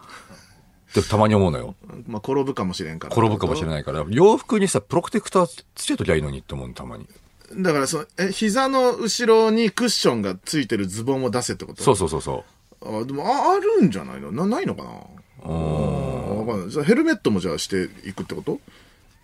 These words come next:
Speaker 2: ヘルメットもいるよ、
Speaker 1: ヘルメ
Speaker 2: じゃあ。
Speaker 1: フルヘ-、フルフェイス？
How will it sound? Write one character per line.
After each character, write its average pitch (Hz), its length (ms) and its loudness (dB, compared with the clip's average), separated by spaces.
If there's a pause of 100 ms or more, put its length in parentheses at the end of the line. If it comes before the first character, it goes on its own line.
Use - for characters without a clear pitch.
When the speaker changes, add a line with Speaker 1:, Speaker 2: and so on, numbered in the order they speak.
(140)
Speaker 2:
ヘ 226 80 0
ル 143 80 4
メ 151 80 6
ッ 160 60 4
ト 165 120 4
も 127 80 0
い 123 80 0
る 123 80 0
よ、 196 120 4
Speaker 1:
ヘ - 0 -
ル - 0 -
メ - 20 0
Speaker 2:
じ 113 80 -4
ゃ 76 40 -4
あ。 - 80 -12 (580)
Speaker 1:
フ - 140 -2
ル 120 100 8
ヘ-、 110 220 0
フ 107 200 -4
ル 107 60 0
フ 110 80 4
ェ 87 40 4
イ - 20 2
ス？ 69 280 -6